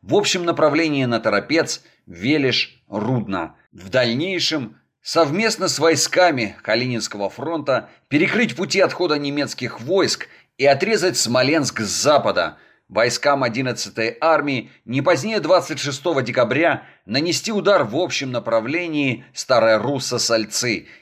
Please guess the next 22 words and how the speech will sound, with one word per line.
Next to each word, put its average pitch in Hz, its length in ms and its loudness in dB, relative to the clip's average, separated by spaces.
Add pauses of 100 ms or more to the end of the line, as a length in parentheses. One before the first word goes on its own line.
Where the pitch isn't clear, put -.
(120)
и 110 80 -4
совместно 175 520 0
с 135 100 -6
войсками 156 500 0
Волховского 120 680 0
фронта 131 600 2 (240)
отрезать 147 600 -2
пути 147 200 -4
отхода 139 360 -2
немцев 123 500 -4 (180)
со 120 180 -4
стороны 120 420 2
Новгорода 127 760 2 (240)
и 110 100 -4
Луги. 110 520 -4 (340)
Соединениям 175 840 0
тридцать 175 360 -2
четвёртой 151 640 0
армии 151 540 2 (160)
предстояло 180 580 2
сковать 151 420 2
противника 135 880 0